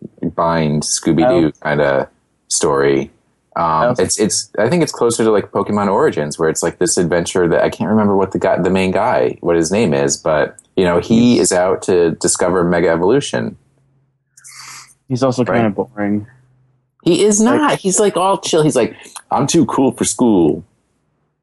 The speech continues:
Speaker 2: Yeah, he's a stereotypical anime guy.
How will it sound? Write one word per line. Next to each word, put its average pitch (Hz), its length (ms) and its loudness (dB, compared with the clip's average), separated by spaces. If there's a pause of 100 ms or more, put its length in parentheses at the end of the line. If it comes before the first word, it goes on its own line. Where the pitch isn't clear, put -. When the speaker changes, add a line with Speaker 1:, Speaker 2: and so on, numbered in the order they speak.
(300)
Speaker 2:
Yeah, 107 260 0
he's 110 220 2
a 110 60 2
stereotypical 104 920 -2
anime 101 380 0
guy. 101 320 0